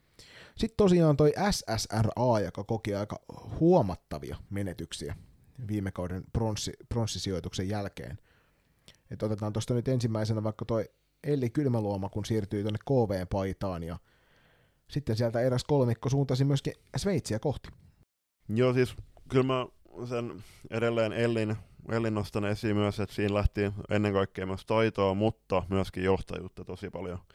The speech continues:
Speaker 2: Ja sit taas Hanna Niemelä oli viime vuonna N L on paras hyökkääjä. Ää, Emmi Niemelä puolestaan muistaakseni siirtyi siihen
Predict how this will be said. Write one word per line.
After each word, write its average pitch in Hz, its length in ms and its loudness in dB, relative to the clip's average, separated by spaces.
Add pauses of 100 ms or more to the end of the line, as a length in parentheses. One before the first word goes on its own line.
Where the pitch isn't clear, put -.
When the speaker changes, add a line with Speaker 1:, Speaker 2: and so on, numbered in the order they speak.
(520)
Speaker 2:
Ja 92 60 -4
sit 98 220 0
taas 101 360 2 (240)
Hanna 107 280 0
Niemelä 101 480 0 (160)
oli 92 360 0 (260)
viime 92 220 0
vuonna 101 260 2 (1300)
N 117 180 6
L - 20 8
on 113 140 8
paras 143 320 6
hyökkääjä. 123 560 6
Ää, 107 840 0
Emmi 123 260 2
Niemelä 117 420 4
puolestaan 98 540 4
muistaakseni 98 560 0
siirtyi 98 300 0
siihen 95 400 0